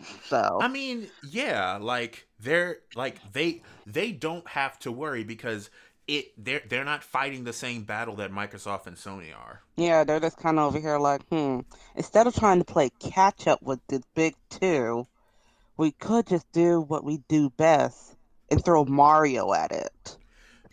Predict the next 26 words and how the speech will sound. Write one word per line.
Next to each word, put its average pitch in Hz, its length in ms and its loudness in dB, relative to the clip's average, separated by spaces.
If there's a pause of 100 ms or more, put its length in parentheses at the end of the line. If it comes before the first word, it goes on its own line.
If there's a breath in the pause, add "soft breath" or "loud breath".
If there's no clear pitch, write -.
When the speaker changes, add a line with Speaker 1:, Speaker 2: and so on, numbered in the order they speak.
Speaker 2:
Throw 95 220 -6
Mario 127 640 -2
at 131 260 -2
it. 127 340 -4
Speaker 1:
Throw 110 180 2
Pokemon, 175 840 6
Speaker 2:
Um, 175 80 0 (180)
Speaker 1:
Animal 170 380 4
Crossing. 165 840 2 (540)
Speaker 2:
Make 127 320 -6
it, 123 120 -6 (220)
uh, 110 200 -4
uh, 110 180 -8
make 123 320 -6
it - 120 -10
craft, 117 600 -4
like, 120 300 -6
whether 110 280 -6
it 98 120 -10
be 104 80 -12
yarn 110 720 -6
or 92 180 -8
wool 113 760 -2
or 92 240 -4
<laughs> - 180 -16
whatever. 143 880 0